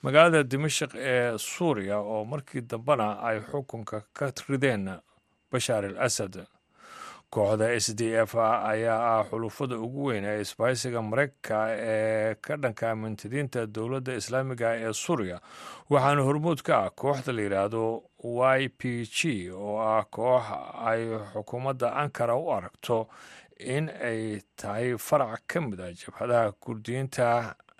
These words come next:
jabhadda Kurdiyiinta ee P K K oo Turkiga muddo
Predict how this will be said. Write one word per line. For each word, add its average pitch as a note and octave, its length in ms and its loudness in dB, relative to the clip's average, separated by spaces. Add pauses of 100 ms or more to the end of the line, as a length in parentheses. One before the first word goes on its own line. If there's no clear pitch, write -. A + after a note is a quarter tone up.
(120)
jabhadda B2 400 0
Kurdiyiinta A#2 960 0
ee A2+ 480 -2 (160)
P C#3 320 -2
K A2+ 240 -6
K G#2 400 0 (480)
oo A2+ 320 2
Turkiga A#2 480 -2
muddo A2+ 400 -4